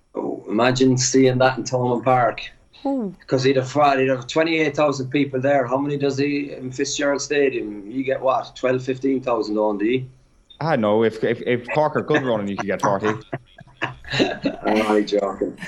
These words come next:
Speaker 1: What a kick. What a kick.
Speaker 2: Oh, it was amazing. Yeah, I seen you tweeting after it. Uh, it was incredible. Fifty-five meters out, a bit of a tricky wind. Yeah, just, just amazing stuff.
Speaker 1: But it's the same too, like, uh, for,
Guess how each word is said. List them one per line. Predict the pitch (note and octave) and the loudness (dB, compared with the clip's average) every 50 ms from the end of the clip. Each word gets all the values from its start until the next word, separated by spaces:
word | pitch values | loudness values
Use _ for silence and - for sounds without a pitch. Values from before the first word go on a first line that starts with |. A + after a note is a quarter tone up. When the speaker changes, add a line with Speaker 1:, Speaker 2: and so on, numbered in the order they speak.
| - - - - - - - - | -8 -8 -8 -10 -14 -8 -2 2
Speaker 1:
What | - C3+ B2 | 4 4 4
a | A#2+ A#2 | 4 4
kick. | D#3 C#3 B2 A2+ - A#2+ A#2+ - - - - G#3 - - - - - - C#3 | 4 4 4 2 2 -2 -4 -6 -8 -10 -10 -12 -12 -12 -16 -20 -16 -4 0
What | C3 C#3 C#3+ C#3 | 2 4 6 4
a | C3 | 4
kick. | C3 - C#3+ C3 A#2+ - - - - - - - _ _ _ _ _ _ _ _ _ _ _ - - - - - _ - | 2 2 2 2 2 0 -4 -8 -12 -12 -12 -14 _ _ _ _ _ _ _ _ _ _ _ -16 -16 -16 -18 -12 _ 0
Speaker 2:
Oh, | E3+ E3+ E3+ D#3+ | 2 2 4 2
it | |
was | D#3+ F3 E3 | 2 -2 -2
amazing. | E3+ F3 E3+ F3 F3 E3 E3 E3 E3+ | 0 0 2 2 2 0 0 0 2
Yeah, | E3 D#3+ | 2 2
I | D#3+ E3+ | 2 2
seen | - G3 F#3+ F#3 F3+ | 0 0 -2 0 0
you | F3+ F3 | 0 -2
tweeting | E3+ - F#3+ F#3 F3+ D#3+ F3 E3 | -2 -2 -2 0 0 0 0 0
after | E3 E3+ F3 E3 - F3+ E3+ | 0 0 -2 -2 -2 -2 0
it. | D#3+ D3+ D3+ - - - | 0 -2 -4 -6 -10 -6
Uh, | - D#3+ D#3+ D#3+ D3+ D#3 | -2 2 2 2 2 2
it | D#3 | 0
was | D#3+ D#3+ D#3 D3+ | 0 0 -2 -2
incredible. | E3 E3 - F3+ F3 E3+ E3+ D3+ D#3+ D#3 D3+ C#3+ | -4 -2 0 2 2 2 2 0 0 -2 -2 -4
Fifty-five | - - F#3+ F3+ F3+ F#3 E3+ - F3 F3 F3 | -6 -4 -4 -4 -4 -2 0 2 2 2 2
meters | E3+ F3 F3 E3 E3+ E3 E3 | 2 0 0 0 0 2 2
out, | F3 F3 F3 F3 | 2 2 2 2
a | E3 | 2
bit | F3+ F3 | 0 0
of | E3+ | 0
a | E3+ | -2
tricky | E3+ - G3 F#3 F#3 - E3+ | -4 -4 -4 -4 -2 -2 -2
wind. | D#3 F3 F3 E3+ F3 F3 E3+ E3 - _ _ _ _ _ - - - - - - | -2 -2 -2 -2 -2 -4 -6 -8 -10 _ _ _ _ _ -20 -20 -20 -18 -8 -2
Yeah, | D#3 D#3+ D3+ | 0 0 0
just, | D3+ - E3+ E3+ - - | 0 -2 -4 -4 -4 -4
just | F3 F3 E3+ - | -6 -6 -4 -4
amazing | F3 E3+ E3+ E3 E3 E3 D#3+ E3 E3 D#3 | -4 -2 0 0 0 0 -2 -4 -6 -6
stuff. | - E3 D#3+ D#3 - - - - - - - - - - - _ _ _ _ _ _ _ _ _ _ | -2 -2 -2 -2 -4 -6 -12 -12 -12 -16 -20 -20 -20 -20 -20 _ _ _ _ _ _ _ _ _ _
Speaker 1:
But | - F3+ F#3 | -2 -2 0
it's | - - | -2 -2
the | F#3+ - | -2 -2
same | - G#3 G#3+ G#3 G3+ - | 0 2 2 2 2 2
too, | - G3+ G3+ G3+ E3+ | 2 2 2 4 4
like, | - - C3 B2+ A2 - | 4 4 2 2 0 -2
uh, | A2 A2+ A2 G#2+ A2 A2+ A2 A2 A2+ - | -4 -6 -4 -4 -4 -2 -2 -2 -2 -4
for, | - - C#3 C3 B2+ B2 A#2+ A#2+ A2+ - | -2 2 4 4 4 4 2 0 0 -2